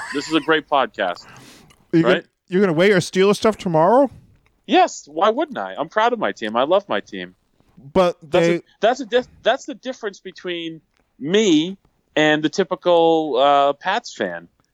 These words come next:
Speaker 2: uh, is they're all fair weather. Uh, some of the closest people we know that are quote unquote Pats fans used to cheer for somebody else.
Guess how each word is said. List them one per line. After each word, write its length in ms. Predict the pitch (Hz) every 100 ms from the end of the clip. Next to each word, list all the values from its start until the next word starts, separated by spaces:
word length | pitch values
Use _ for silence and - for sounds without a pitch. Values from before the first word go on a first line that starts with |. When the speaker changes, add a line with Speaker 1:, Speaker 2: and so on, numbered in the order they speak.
| -
Speaker 2:
uh, 300 | 107 104 101
is 320 | 117 117 107 _ -
they're 240 | 123 139
all 140 | 143 160
fair 260 | 175 190
weather. 400 | 160 98 117 214 _ _ - _ _ _ -
Uh, 400 | 107 104 104 110
some 240 | - 165
of 80 | 160
the 80 | 160
closest 420 | - 170 165 151
people 240 | 170 160
we 120 | 151
know 240 | 143 147 160
that 140 | 131
are 60 | 117
quote 220 | - 135
unquote 300 | 127 135 120
Pats 320 | 139 147 -
fans 320 | 117 107 123
used 140 | 143 -
to 60 |
cheer 240 | 110 143 147
for 120 | 127
somebody 360 | - 139 180 139
else. 320 | 95 156